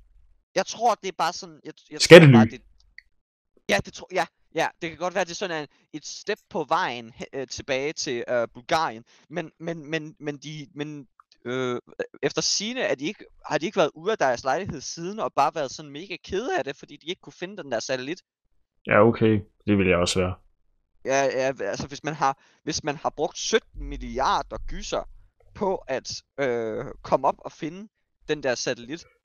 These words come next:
Speaker 1: og så er den der bare ikke, og nu har man sådan en uduelig jolle, som bare, øh, hvad hedder det, som bare står i garagen.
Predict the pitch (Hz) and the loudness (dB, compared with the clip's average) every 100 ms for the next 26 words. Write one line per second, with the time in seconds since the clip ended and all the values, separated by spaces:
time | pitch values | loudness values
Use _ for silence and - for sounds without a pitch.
0 | _ _ - 139 165 - - _ _ - | _ _ -10 -2 0 -2 -6 _ _ -4
1 | 202 185 131 - 123 120 190 - 143 156 | -4 -2 -4 0 2 2 -2 -6 -14 -12
2 | 190 202 160 131 - 180 160 _ 131 127 | -4 -2 -2 -8 -8 -10 -10 _ -16 -16
3 | 113 143 - 185 202 139 107 113 113 110 | -16 -18 -16 -14 -10 -12 -14 -8 -2 -2
4 | 104 - - _ _ _ _ _ - 180 | -2 -12 -20 _ _ _ _ _ -4 -2
5 | - 135 165 - _ _ 143 131 123 117 | 4 4 2 -6 _ _ -6 -4 -6 -12
6 | - _ _ _ - 135 123 - 117 - | -18 _ _ _ -12 -6 -6 -4 -8 -8
7 | - 147 127 131 - - 208 185 107 - | -12 -4 2 2 0 -6 -4 -2 -4 -8
8 | 143 113 113 156 233 - | -10 -4 -2 -2 -4 -12